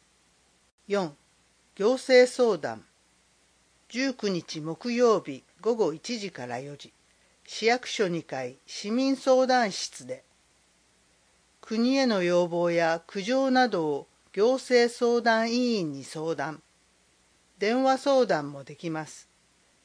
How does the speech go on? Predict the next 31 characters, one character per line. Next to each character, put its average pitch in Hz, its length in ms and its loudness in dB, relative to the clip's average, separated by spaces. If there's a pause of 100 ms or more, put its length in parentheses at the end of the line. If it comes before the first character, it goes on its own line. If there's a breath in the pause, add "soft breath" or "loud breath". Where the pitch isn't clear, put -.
内 190 180 -4
線 180 520 -4 (120)
一 233 300 -4
八 233 360 -2
二。 151 240 -12 (2000)
五、 170 260 -2 (460)
司 - 200 -10
法 254 280 4
書 262 160 0
士 247 160 -2
相 226 280 2
談。 123 220 -8 (960)
十 233 240 -2
七 - 280 -8
日 233 460 -4
火 214 200 0
曜 247 280 6
日、 147 220 -10 (320)
午 240 140 2
後 160 200 0
一 196 320 -6
時 202 140 -8
か 135 160 -8
ら 127 180 -10 (100)
四 175 180 -6
時、 127 160 -18 (640 soft breath)
市 - 220 -4
役 254 220 2
所 - 220 -4
二 160 160 -6
階、 135 340 -10